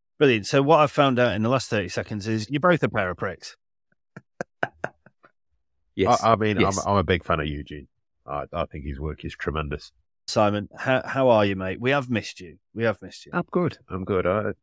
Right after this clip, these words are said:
Speaker 3: I'm, I am genuinely gutted I missed last night 'cause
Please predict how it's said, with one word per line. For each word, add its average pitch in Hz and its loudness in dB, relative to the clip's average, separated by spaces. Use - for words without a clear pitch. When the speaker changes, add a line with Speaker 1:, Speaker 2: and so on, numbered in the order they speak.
Speaker 3:
I'm, 104 -10
I 131 2
am 143 -4
genuinely 110 2
gutted 90 -2
I 73 -6
missed 73 -8
last 71 -10
night 73 -6
'cause 82 -10